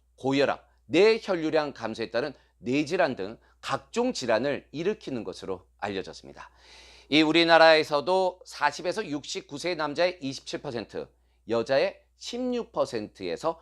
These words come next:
수면 호흡 장애가 있는 것으로 알려졌죠. 주간에 과도한 졸음증을 동반한 수면 무호흡증의 유병률은 남자가 사점오 퍼센트, 여자가 삼점이 퍼센트 정도로 보고되고 있습니다.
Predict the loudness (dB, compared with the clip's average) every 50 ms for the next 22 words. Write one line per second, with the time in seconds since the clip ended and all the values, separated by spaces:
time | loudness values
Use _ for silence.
0 | _ _ _ _ -14 -10 -6 -2 -2 -2 0 2 2 2 2 0 -4 -10 -10 -8
1 | -8 -6 -2 -2 -2 -2 -4 -6 -6 -4 -4 -4 -2 -4 -4 -4 -6 -6 -8 -8
2 | -8 _ _ _ -6 -4 -4 -4 -4 -6 -10 -4 -2 -2 -2 -2 -6 -14 -20 -20
3 | -20 -20 -20 -20 -18 _ -6 0 6 6 6 6 6 4 0 0 -2 -6 _ _
4 | 0 4 4 4 6 6 6 6 4 4 0 -6 -8 -6 -6 -6 -8 -6 -8 -8
5 | -8 -8 -8 -6 -2 -2 -2 -2 -2 -6 -8 -10 -10 -10 -8 -8 -6 -6 -6 -4
6 | -6 -4 -2 -2 -2 -2 -4 -8 -8 -6 -4 -4 -4 -4 -4 -2 -2 -2 0 0
7 | 0 0 -2 -2 -4 -8 -14 _ _ _ _ -4 -4 -4 -2 -2 -2 -2 -2 -4
8 | -6 -8 -8 -6 -8 -8 -6 -6 -6 -6 -6 -8 -10 -8 -12 -12 -12 _ _ _
9 | _ -6 -6 -4 -2 -2 -2 -2 -2 -4 -8 -10 -6 -4 -4 -4 -4 -6 -8 -8
10 | -6 -6 -4 -4 -4 -6 -8 -8 -10 -10 -10 -8 -4 -4 -4 -4 -6 -12 _ _
11 | _ _ -4 -2 -2 -2 -2 -4 -6 -6 -10 -12 -16 -18 -18 -18 -18 -20 -20